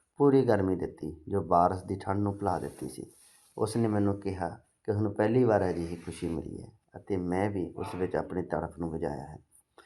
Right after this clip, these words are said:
ਉਸ ਤੋਂ ਬਾਅਦ ਅਸੀਂ ਗੁਪਤ ਤੌਰ 'ਤੇ ਮਿਲਦੇ ਰਹੇ। ਬਾਗਾਂ ਵਿੱਚ, ਰਾਤ ਨੂੰ ਜਾਂ ਜਦੋਂ ਕਦੇ ਵੀ ਕੋਈ ਨਾ ਹੁੰਦਾ, ਹਰ ਵਾਰ ਉਸ ਨੂੰ ਇੱਕ ਨਵੇਂ ਤਰੀਕੇ ਨਾਲ ਖੁਸ਼ ਕਰਦਾ। ਉਸ ਨੂੰ ਮਸਾਜ ਕਰਕੇ, ਉਸ ਨੂੰ ਨੇੜੇ ਰੱਖ ਕੇ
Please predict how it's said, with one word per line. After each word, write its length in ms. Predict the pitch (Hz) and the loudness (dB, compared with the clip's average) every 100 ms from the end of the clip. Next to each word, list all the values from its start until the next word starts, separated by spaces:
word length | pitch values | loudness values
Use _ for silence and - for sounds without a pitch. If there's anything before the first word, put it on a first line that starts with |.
| _ _ _ 117 | _ _ _ 4
ਉਸ 160 | 120 | 4
ਤੋਂ 160 | 120 131 | 6 8
ਬਾਅਦ 420 | 110 110 113 117 | 12 12 8 0
ਅਸੀਂ 200 | 107 110 | -2 -4
ਗੁਪਤ 360 | 98 107 107 101 | 0 0 0 -2
ਤੌਰ 260 | 107 101 | 4 4
'ਤੇ 140 | 95 98 | 4 0
ਮਿਲਦੇ 400 | 90 80 78 73 | 0 -2 -2 -6
ਰਹੇ। 300 | 73 76 - _ _ _ - | -8 -10 -18 _ _ _ 4
ਬਾਗਾਂ 440 | 98 101 101 101 | 8 8 6 2
ਵਿੱਚ, 300 | 87 78 - 87 _ 104 | 2 -4 -10 -16 _ 0
ਰਾਤ 320 | 98 95 90 | 8 8 6
ਨੂੰ 220 | 82 78 78 | 0 -6 -2
ਜਾਂ 120 | 98 | 2
ਜਦੋਂ 300 | 101 104 117 | 4 4 4
ਕਦੇ 260 | 117 101 | 4 4
ਵੀ 100 | 95 | 2
ਕੋਈ 160 | 92 92 | 2 -2
ਨਾ 240 | 85 82 | 0 -2
ਹੁੰਦਾ, 400 | 82 82 78 - - _ _ _ | -4 -8 -8 -10 -14 _ _ _
ਹਰ 220 | 117 127 | 8 8
ਵਾਰ 280 | 131 107 98 | 8 6 6
ਉਸ 160 | 90 - | 4 -2
ਨੂੰ 140 | 92 | -6
ਇੱਕ 100 | 87 | -4
ਨਵੇਂ 320 | 90 90 95 | -4 -2 -2
ਤਰੀਕੇ 360 | 95 82 73 82 | -2 -4 -6 -8
ਨਾਲ 220 | 69 - | -8 -12
ਖੁਸ਼ 280 | - 76 73 | -14 -16 -16
ਕਰਦਾ। 360 | - - - - _ _ _ - | -18 -18 -18 -20 _ _ _ -8
ਉਸ 160 | 95 98 | -6 -2
ਨੂੰ 140 | 95 | 0
ਮਸਾਜ 420 | 82 85 90 85 | 0 0 2 2
ਕਰਕੇ, 460 | 82 - - - - _ _ _ - | 0 -8 -8 -16 -20 _ _ _ -2
ਉਸ 220 | 113 123 | 2 2
ਨੂੰ 140 | 139 139 | 4 6
ਨੇੜੇ 280 | 117 98 90 | 6 6 4
ਰੱਖ 240 | 80 76 | 2 -6
ਕੇ 200 | - 76 | -12 -12